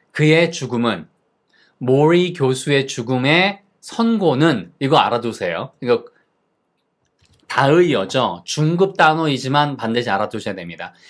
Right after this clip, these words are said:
문장이란 뜻으로는 중급은 아니고요. 이게 그 누가 문장을 쾅 이렇게 내린다, 선고란 뜻이 있어요. 그래서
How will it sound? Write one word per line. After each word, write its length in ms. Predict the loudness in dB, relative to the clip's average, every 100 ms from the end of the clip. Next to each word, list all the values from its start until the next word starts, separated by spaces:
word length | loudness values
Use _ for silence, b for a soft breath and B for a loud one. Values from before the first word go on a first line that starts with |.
| B B
문장이란 880 | -10 -2 0 2 4 4 4 0 0
뜻으로는 520 | -2 -2 0 0 0 -2
중급은 440 | -4 -4 -2 -2
아니고요. 680 | -2 -4 -6 0 0 -2 -10 b b b
이게 440 | -4 0 -2 -4 b b b _
그 420 | 0 2 2 -2
누가 260 | -4 0 2
문장을 640 | 2 0 2 2 0 -4
쾅 600 | -2 2 2 2 -2 -4 -4
이렇게 180 | -4
내린다, 380 | 0 2 2 -2
선고란 800 | -4 -2 0 2 2 2 2 0
뜻이 180 | -2 -4
있어요. 240 | -6 -8
그래서 380 | -8 -2 -2 -2